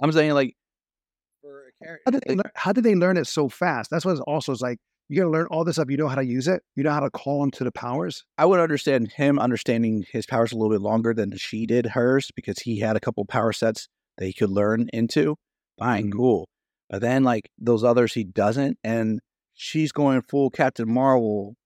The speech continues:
Speaker 1: staying full Captain Marvel, and he's, like, getting dominated. And I'm like,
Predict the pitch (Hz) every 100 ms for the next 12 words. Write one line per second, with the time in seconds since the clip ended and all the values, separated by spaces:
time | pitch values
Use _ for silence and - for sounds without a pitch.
0 | _ - - 131 151 160 127 107 107 -
1 | 104 - 104 104 101 107 _ _ _ -
2 | 104 127 143 127 117 - _ _ _ -
3 | 113 110 101 147 131 107 101 - 113 117
4 | 110